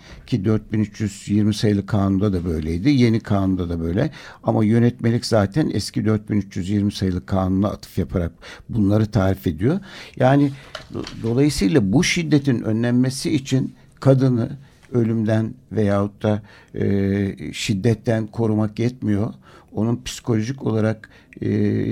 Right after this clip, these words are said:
tehditlerden, ekonomik olarak tehditlerden korunması da gerekiyor. E, ekonomik olarak onun, e, güçlü hale getirilmesi gerekiyor. E, yani alınacak tedbirlerin,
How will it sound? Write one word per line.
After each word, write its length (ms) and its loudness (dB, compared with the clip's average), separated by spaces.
tehditlerden, 1000 -2
ekonomik 520 -2
olarak 340 -2
tehditlerden 760 0
korunması 640 0
da 180 2
gerekiyor. 580 -4
E, 120 -4
ekonomik 720 -2
olarak 380 2
onun, 420 0
e, 440 0
güçlü 380 -2
hale 300 4
getirilmesi 720 -6
gerekiyor. 580 -6
E, 80 -4
yani 460 -2
alınacak 520 2
tedbirlerin, 800 0